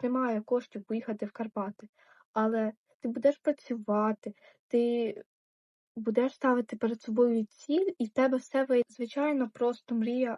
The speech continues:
або просто поставив перед собою ціль, і ти нічого робити не будеш, то, звичайно, в тебе нічого не вийде. Потрібно докласти, е, якихось своїх зусиль,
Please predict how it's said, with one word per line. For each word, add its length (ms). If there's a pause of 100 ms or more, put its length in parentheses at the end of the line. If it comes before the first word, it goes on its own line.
(160)
або 480
просто 320
поставив 320
перед 200
собою 440
ціль, 360
і 80
ти 140
нічого 460
робити 380
не 100
будеш, 460
то, 340 (320)
звичайно, 440
в 40
тебе 220
нічого 320
не 80
вийде. 300 (180)
Потрібно 340
докласти, 960 (520)
е, 60
якихось 540
своїх 440
зусиль, 600